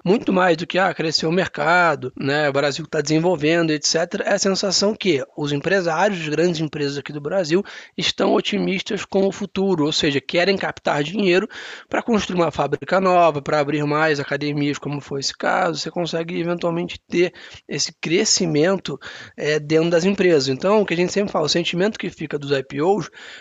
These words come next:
quando o mercado tá aquecido, é esse bom humor, né, de imaginar que legal, né, os empresários, que é quem tá ali vivendo a economia no dia a dia, estão querendo contratar pessoas, né, movimentar a economia. Então, a gente tá vivendo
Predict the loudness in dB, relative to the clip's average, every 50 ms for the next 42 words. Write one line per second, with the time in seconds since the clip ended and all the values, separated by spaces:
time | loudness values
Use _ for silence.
0 | -6 -2 2 4 4 4 4 2 2 0 -2 0 -2 -4 -2 -2 -2 -2 0 0
1 | 0 0 0 0 0 0 -2 -2 -2 0 0 0 2 0 0 2 4 4 6 6
2 | 6 6 6 4 4 2 -2 -10 -20 -20 -20 -18 _ -4 -2 0 2 2 4 4
3 | 2 2 2 2 2 2 2 0 -2 -2 -2 0 2 4 4 6 6 4 4 2
4 | 2 2 2 2 2 4 4 2 2 0 0 -2 -2 -4 -2 -2 -2 -2 -2 -4
5 | -2 0 2 2 2 2 0 -4 -4 -6 -6 -2 0 0 2 2 2 2 2 2
6 | 2 2 2 2 2 2 2 2 2 2 0 0 0 -2 -2 -2 -4 -4 -2 0
7 | 0 -2 -2 -6 -16 -16 -16 -18 -10 -6 -6 -2 0 0 2 2 2 2 2 2
8 | 2 2 0 2 2 0 0 2 0 0 0 0 -2 -2 -2 -2 0 2 4 6
9 | 6 6 6 4 4 2 0 0 0 0 -2 -2 -2 -2 -2 -2 0 -2 -2 -2
10 | -2 0 0 2 2 2 2 0 2 2 2 0 0 -2 -6 -4 0 2 4 4
11 | 4 4 4 2 2 0 0 0 0 0 0 -2 0 0 0 2 2 0 -2